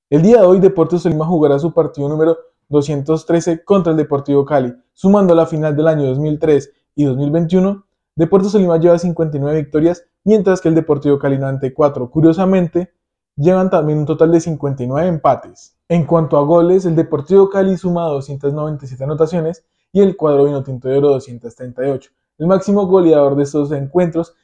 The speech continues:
es el señor Jorge Ramírez Gallego, quien con la camiseta del Deportivo Cali tuvo la oportunidad de hacer nueve anotaciones. Este jugador también tuvo su paso por el Deportes Tolima, pero no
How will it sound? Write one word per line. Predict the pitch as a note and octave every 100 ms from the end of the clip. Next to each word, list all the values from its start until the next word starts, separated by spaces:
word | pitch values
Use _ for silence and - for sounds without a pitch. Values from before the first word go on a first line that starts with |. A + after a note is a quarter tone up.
| _
es | F3+ F3+
el | F#3+
señor | F3+ D#3+ D#3+ _ _
Jorge | - G#3 F#3+
Ramírez | G#3 E3+ D#3 D#3
Gallego, | D#3+ D3+ D3 D3+ E3 _ _
quien | F#3 F3
con | C#3 D#3+
la | E3+
camiseta | - D3 D3 D#3+
del | E3
Deportivo | E3 D#3+ C#3+ C3+ C#3+ C#3+
Cali | E3+ F3
tuvo | F#3 F#3+
la | F#3+
oportunidad | F#3+ F3+ E3+ D#3
de | C#3+
hacer | C#3+ D#3+ D#3+ _ _
nueve | D#3+ F3+ F3+
anotaciones. | F3+ D#3 D#3+ C#3 C3+
Este | D#3+ F#3+
jugador | F#3+ E3 E3
también | D#3+ D#3+
tuvo | F3 E3+
su | F3+
paso | D#3 C#3+ D3+
por | D#3+
el | D#3
Deportes | D3 D3 D#3 D#3+
Tolima, | F3+ F3+ A3 - _ _ _
pero | G#3 G#3+
no | G3 F3+